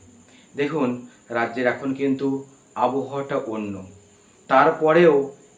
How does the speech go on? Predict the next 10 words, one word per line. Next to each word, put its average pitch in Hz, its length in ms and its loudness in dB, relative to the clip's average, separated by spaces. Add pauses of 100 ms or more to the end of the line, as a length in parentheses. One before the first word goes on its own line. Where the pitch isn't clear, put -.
এই 135 160 -4
যে 147 100 0
একটা 147 200 -2 (100)
খবর 127 300 -4
পেলাম, 117 480 0 (680)
এটা 135 420 4 (1120)
বিশ্বাসই 165 440 0
করতে - 260 -6
পারছি 107 400 -6
না। 101 200 -10